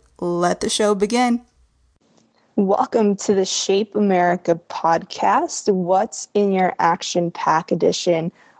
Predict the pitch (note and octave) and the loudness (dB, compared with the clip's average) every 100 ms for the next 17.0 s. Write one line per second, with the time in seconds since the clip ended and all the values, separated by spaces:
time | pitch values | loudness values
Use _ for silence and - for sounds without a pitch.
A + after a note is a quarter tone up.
0 | - F#3+ G#3+ A3+ A3+ A#3+ A#3+ E4 - - | -4 0 2 2 2 2 0 -4 -12 -16
1 | - - - F#3+ F#3+ G3+ F#3+ G3 G3 F3+ | -20 -18 -2 -2 0 0 0 0 0 2
2 | F3+ F3+ F3+ F#3+ C#4+ - - - - E3+ | 2 2 4 2 0 -6 -20 -10 -4 0
3 | G#3+ B3+ - - C#4 C4 A3 G3+ F#3 F3 | 2 2 0 -2 0 2 2 2 0 0
4 | E3+ A#3+ - F#3 G3+ G3+ F3 - F#3+ F#3 | -2 -4 -4 -4 -2 -2 -2 0 2 4
5 | F3+ F3+ A3+ B3 A3 G3 F#3 G#3 A#3+ - | 2 2 0 0 0 2 2 2 0 0
6 | F3 - F3+ F3 E3+ E3 E3+ F3 F#3 F3+ | 0 2 0 2 0 0 0 0 0 0
7 | E3+ E3 - - - G#3 A#3+ C4+ G#3+ G3 | 2 0 -2 -12 -6 -2 0 0 2 0
8 | - - G3 F#3 F3+ F3+ F#3 - F3 E3 | -2 -4 -2 2 2 2 0 -2 -2 0
9 | E3 E3+ F3 F3 F3 E3+ E3 F3+ - - | 0 2 2 2 0 0 0 0 0 0
10 | - - - - - - F#3+ G3+ A3 A#3+ | 0 -4 -10 -20 -20 -4 2 4 4 2
11 | A3 G#3 G3 G3 G#3 G#3 F#3+ F#3 - E3+ | 0 2 2 2 2 2 2 2 2 2
12 | - G3+ G3 - D3+ - - G3 F#3+ F3 | 0 -2 -2 0 -2 -2 -4 -2 0 0
13 | F3 E3+ E3+ - F#3 G3+ - A#3 B3 A3 | -2 -2 -6 -2 0 2 2 0 2 2
14 | G3+ G#3 - G3+ G3 F3 E3 E3 - F3 | 2 0 -2 0 2 0 -2 -4 0 0
15 | F3 F3 F3 F3 - G3+ F3+ F3 E3+ E3 | 2 2 0 0 0 2 2 2 2 0
16 | E3 - E3 E3 - F3 - - E3 - | 0 0 2 -2 -2 -4 -2 0 2 0